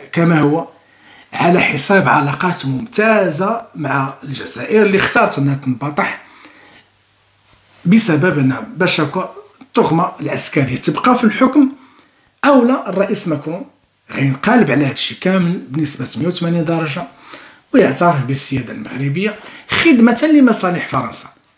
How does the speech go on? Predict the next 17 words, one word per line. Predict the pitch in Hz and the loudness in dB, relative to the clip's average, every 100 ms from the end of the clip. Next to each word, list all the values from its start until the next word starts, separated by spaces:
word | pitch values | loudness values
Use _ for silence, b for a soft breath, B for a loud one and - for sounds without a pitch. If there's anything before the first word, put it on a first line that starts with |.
| _ _ - | _ _ -4
حيت | 226 220 | 0 4
المصالح | 226 233 254 240 - | 6 6 4 2 0
فرنسا | 233 226 - 180 | 2 2 2 -4
كاين | 143 285 285 | -2 0 2
في | 233 190 | 2 0
الجزائر | 160 165 143 151 240 254 | -4 -2 -2 -2 0 0
وكاين | 202 - 277 285 | -2 2 4 4
في | - | 2
فرنسا، | 143 135 - - - b b b | 0 -2 -4 -10 -20 b b b
غير | 214 247 | 4 6
هو | 208 | 6
المغرب | 214 175 185 277 254 - | 4 4 2 0 -2 -10
كيقول: | - 220 208 | -6 -4 2
يا | 226 | 2
ودي | 180 175 240 - _ _ _ _ | 2 -2 -4 -6 _ _ _ _
هذاك | 139 220 226 | 0 4 4
الشيء، | - - 247 | 2 -2 -4